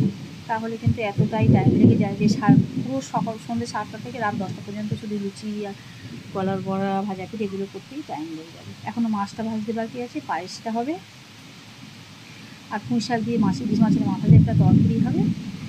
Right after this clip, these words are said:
এই কিছু, অল্প কিছু এগুলো বাকি আছে, তবে এইগুলো হতে অনেকটাই টাইম লেগে। এমন একটা সময় গেছে, আমি একাই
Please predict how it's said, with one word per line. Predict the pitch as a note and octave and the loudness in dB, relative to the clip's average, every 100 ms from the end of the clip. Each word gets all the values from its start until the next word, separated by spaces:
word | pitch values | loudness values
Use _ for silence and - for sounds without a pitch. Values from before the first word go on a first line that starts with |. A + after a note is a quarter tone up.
| - - G#4+ | -12 -4 -2
এই | - | 0
কিছু, | E4+ - | -2 -2
অল্প | F4+ A#3+ A#3 A3 | 0 2 2 0
কিছু | G#3+ - D#4+ | -2 -2 -2
এগুলো | G#3 G#3+ | -2 -2
বাকি | F#3+ F#3 F#3 | -2 -4 -6
আছে, | - | -6
তবে | A#3 C#4 | -6 -6
এইগুলো | B3 C4 F4 E4+ - - - | -6 -6 -8 -8 -14 -14 -8
হতে | A3 A3 | -8 -6
অনেকটাই | A#3 G3 F#3+ G#3 G3 F#3 | -6 -8 -8 -8 -8 -8
টাইম | E3 E3+ | -10 -8
লেগে। | E3 D#3+ - - - - - - - - - - | -10 -12 -18 -20 -16 -14 -14 -18 -16 -8 4 6
এমন | - - | 8 8
একটা | - - - | 8 8 8
সময় | - - - | 6 6 6
গেছে, | C4 - - - - - - - - F#3+ | 2 4 8 10 8 4 4 2 -2 0
আমি | - A#3+ | 2 2
একাই | A3 G#3+ A#3 A#3+ | 2 2 2 2